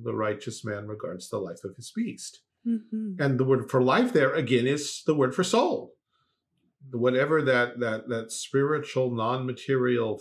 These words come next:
Speaker 1: thing that's going into the animal that makes it different from everything else, a godly, righteous man will regard that, will take it seriously, and will treat the animal with kindness. That doesn't mean that we're not going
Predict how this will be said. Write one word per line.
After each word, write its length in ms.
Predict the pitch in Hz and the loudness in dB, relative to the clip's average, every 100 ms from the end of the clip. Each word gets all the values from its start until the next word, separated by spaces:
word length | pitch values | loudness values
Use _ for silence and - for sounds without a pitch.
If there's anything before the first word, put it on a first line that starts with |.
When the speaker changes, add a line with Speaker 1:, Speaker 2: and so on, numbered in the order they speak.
| - | -2
Speaker 1:
thing 380 | 151 151 135 110 | -2 0 -2 -2
that's 200 | 107 - | -4 -4
going 460 | 123 113 113 110 123 | -4 -2 -6 -8 -6
into 380 | 147 185 - | -2 -2 -2
the 140 | 120 117 | -4 -2
animal 340 | 131 165 110 104 | -2 -2 -4 -4
that 80 | |
makes 220 | 104 113 113 | -6 -8 -8
it 100 | 110 | -6
different 300 | 123 113 - | -6 -8 -12
from 120 | 104 | -12
everything 320 | 98 95 110 | -12 -14 -10
else, 280 | 160 127 - _ _ _ _ _ _ _ - | -8 -8 -12 _ _ _ _ _ _ _ -8
a 80 | 120 | -4
godly, 420 | 113 113 170 120 | 0 0 0 0
righteous 460 | 113 104 104 127 - | 0 -2 -2 -6 -4
man 220 | 101 101 | -4 -4
will 160 | 107 | -6
regard 420 | 107 123 151 196 175 | -4 -2 -2 -2 0
that, 160 | 95 | -2
will 80 | 101 | -2
take 240 | - 104 | -6 -8
it 120 | 110 - | -8 -12
seriously, 680 | - 101 92 92 - 98 127 | -6 -2 -2 -4 -6 -6 -6
and 80 | |
will 100 | 127 92 | -6 -8
treat 240 | 107 95 | -10 -10
the 80 | 98 | -10
animal 240 | 92 90 | -10 -10
with 200 | 85 92 - | -12 -16 -8
kindness. 640 | 143 196 160 92 107 - | -4 -2 -2 -4 -8 -8
That 160 | 110 95 | -8 -8
doesn't 380 | 104 - - _ _ _ _ - - - - | -8 -10 -20 _ _ _ _ -10 -10 -10 -12
mean 280 | 123 117 113 | -6 -4 -4
that 80 | 110 | -4
we're 100 | 113 | -2
not 220 | 113 110 | 0 -2
going 320 | - 117 110 | -2 -4 -4